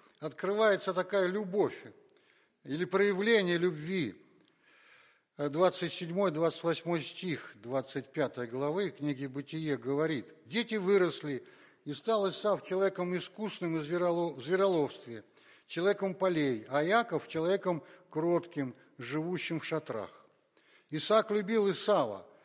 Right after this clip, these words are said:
потому что дичь его была по вкусу его,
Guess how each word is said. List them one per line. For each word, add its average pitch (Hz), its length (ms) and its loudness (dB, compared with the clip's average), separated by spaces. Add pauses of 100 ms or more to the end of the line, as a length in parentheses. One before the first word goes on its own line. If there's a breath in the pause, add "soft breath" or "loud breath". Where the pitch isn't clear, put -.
(160 loud breath)
потому 165 340 0
что 156 220 -4
дичь 160 340 -6
его 147 100 -2
была 147 260 0
по 147 180 -4
вкусу 196 420 -2
его, 110 420 -4